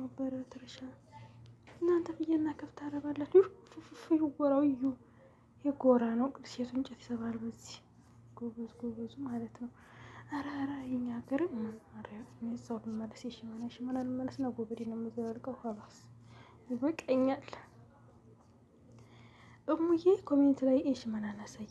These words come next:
ብለሽ፣ ይኸው የሽመናን አሳየሁሽ ውዴ። አሁን ተመልሼ ልዘ-፣ እማ፣ ተመልሼ ዘለኩ ብዬ፣ እዩማ እናንተ፣ ተመልሼ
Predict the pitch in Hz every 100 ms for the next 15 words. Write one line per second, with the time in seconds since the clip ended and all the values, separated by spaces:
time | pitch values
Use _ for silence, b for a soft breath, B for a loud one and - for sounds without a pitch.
0 | - 233 240 240 220 220 220 - 220 -
1 | 214 208 214 214 - 220 208 220 - 262
2 | - 339 320 240 - - - b b b
3 | b b - - 285 294 269 269 269 -
4 | 277 262 - 381 392 - 359 359 349 339
5 | 339 294 302 294 277 269 277 285 - 277
6 | 285 294 285 269 240 247 240 226 202 -
7 | - 269 - - 233 - 320 381 - -
8 | B B B B B - 247 247 247 247